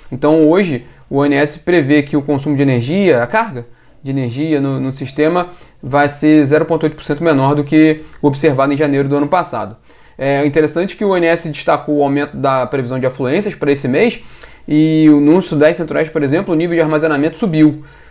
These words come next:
para o fim, no fim desse mês de sessenta e cinco ponto dois por cento para sessenta e oito ponto seis por cento. Também não para de chover, né? Aqui no Rio de Janeiro está chovendo já há alguns dias e em bastante quantidade, né? É, bom, mas vamos pra hoje.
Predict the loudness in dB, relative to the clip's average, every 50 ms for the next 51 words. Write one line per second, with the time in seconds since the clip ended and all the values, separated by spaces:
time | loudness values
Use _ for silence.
0 | -10 -4 0 0 0 0 0 -4 -6 -4 -4 -4 -2 -2 -2 -2 -2 0 0 0
1 | 2 2 0 0 -4 -4 -4 -2 -2 -2 -2 -2 -4 -2 -2 -4 -4 0 2 2
2 | 2 2 2 -2 -4 -4 -2 0 0 0 0 -2 -8 -16 -20 -20 -20 -20 -20 -20
3 | -6 -2 -2 -2 -2 -2 -6 -6 -6 -6 -4 0 0 2 2 0 0 -4 -6 -6
4 | -6 -6 -6 -4 -2 -2 0 0 0 0 0 0 0 0 -2 -2 -2 -6 -12 -18
5 | -4 -2 0 0 2 0 -2 -2 -4 -6 -10 -10 -6 -2 0 0 0 0 -2 -2
6 | -4 0 2 4 4 4 2 0 -2 -4 -4 -6 -4 -2 -2 0 0 0 0 2
7 | 0 0 -2 -4 -10 -8 -6 -6 -6 -4 -4 -2 0 0 0 -2 -4 -8 -16 -20
8 | -20 -16 -10 -2 0 2 2 2 2 0 -2 -4 -4 -6 -6 -6 -6 -6 -4 -4
9 | -4 -6 -4 -4 -6 -6 -4 -4 -4 -6 -6 -10 -10 -10 -10 -8 -4 -2 0 0
10 | 0 0 0 0 0 0 0 -4 -10 -18 -20 -20 -20 -20 -20 -20 -12 -6 -4 -2
11 | 0 0 0 0 0 0 2 0 2 2 0 0 -2 -2 -2 0 2 2 4 4
12 | 4 2 0 -2 -4 -10 -12